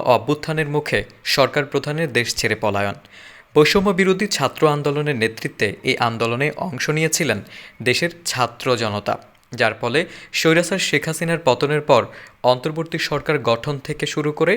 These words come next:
নানা বিষয়ে বৈষম্য বিরোধী ছাত্র আন্দোলনের নেতাদের, বিশেষ করে সংগঠনটির সমন্বয়কদের ভূমিকা ছিল মুখ্য। সম্প্রতি সময় গুঞ্জন উঠেছে বৈষম্য বিরোধী ছাত্রদের নেতৃত্বে একটি রাজনৈতিক দল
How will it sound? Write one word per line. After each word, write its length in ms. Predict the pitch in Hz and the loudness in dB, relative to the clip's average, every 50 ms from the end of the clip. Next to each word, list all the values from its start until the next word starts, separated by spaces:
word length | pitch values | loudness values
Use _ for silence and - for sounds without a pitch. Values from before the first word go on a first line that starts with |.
| 247 - - - 123 | 0 -4 -14 -10 -4
নানা 320 | 120 113 110 110 127 139 | 0 2 2 2 2 0
বিষয়ে 380 | 143 160 165 - - 135 113 104 - - - - - - - 123 | -2 -2 -4 -2 0 0 0 0 -2 -8 -18 -20 -20 -16 -14 -6
বৈষম্য 420 | 107 127 131 - - 170 156 165 156 | -2 -2 -2 0 -2 -4 -2 -4 -2
বিরোধী 340 | 131 139 139 139 135 156 151 | -2 0 0 0 -2 -2 -4
ছাত্র 340 | - - - 123 - - - 127 | -4 -2 -2 -2 -4 0 0 0
আন্দোলনের 460 | 120 113 110 110 107 110 107 110 110 107 | 0 2 0 0 0 0 0 -2 -2 0
নেতাদের, 400 | 110 110 107 - 123 120 143 147 123 | 0 0 0 0 0 0 0 -2 0
বিশেষ 300 | 117 120 - - 147 - | -2 -2 -2 0 -2 -2
করে 220 | - - 123 113 107 - - - - - - | -2 0 0 0 0 -2 -8 -20 -20 -10 -6
সংগঠনটির 800 | - - 143 131 135 135 151 147 - 170 156 151 147 - 190 185 - - - - - - | 0 2 2 2 2 0 -2 -2 -2 -6 -6 -4 -2 -4 -4 -4 -4 -16 -20 -20 -14 -8
সমন্বয়কদের 720 | - - 143 131 127 139 143 143 151 147 147 147 - 107 101 | -4 0 0 2 2 0 -2 0 -2 -2 -2 -2 -2 -2 -2
ভূমিকা 380 | 90 - 135 120 117 113 113 107 | -4 -8 -8 -6 -4 -4 -4 -4
ছিল 220 | - - 117 110 139 165 196 - - - - | -2 -4 -4 -2 -2 -4 -4 -6 -16 -14 -6
মুখ্য। 280 | 117 113 - - - - 139 - - - _ - - | -6 -6 -6 -6 -4 -6 -6 -6 -6 -18 _ -10 -8
সম্প্রতি 500 | - - 127 120 120 - 127 - - 196 208 - - - - - - - - - | -2 -2 -2 -2 -2 -6 -6 -2 -4 -4 -4 -6 -12 -18 -20 -20 -20 -20 -10 -8
সময় 340 | - - 156 156 185 190 147 | 0 0 2 2 2 0 2
গুঞ্জন 360 | 131 139 139 143 170 170 170 | 2 2 2 2 -2 -2 -4
উঠেছে 360 | 175 170 185 - - - 131 104 95 - - | -4 -4 -4 -4 -2 0 -2 -2 -2 -4 -8
বৈষম্য 400 | 123 117 135 127 - 151 127 113 107 | -2 0 0 2 2 0 0 -2 -2
বিরোধী 380 | 98 110 104 107 104 104 170 165 | -2 0 0 0 -2 -2 -4 -4
ছাত্রদের 680 | - - - 135 127 - - _ - - 160 151 165 160 135 | -4 -2 -4 -4 -4 -6 -14 _ -4 -4 -2 0 0 -2 0
নেতৃত্বে 540 | 120 117 117 - - 160 156 - - 113 104 - - | -2 -2 -4 -2 -6 -6 -6 -4 -4 -4 -4 -2 -2
একটি 200 | 127 127 - - 123 | -4 -4 -2 -2 0
রাজনৈতিক 460 | 113 113 117 117 127 127 120 127 110 104 | 2 0 0 0 -4 -6 -6 -4 -2 0
দল 160 | 123 143 | 0 0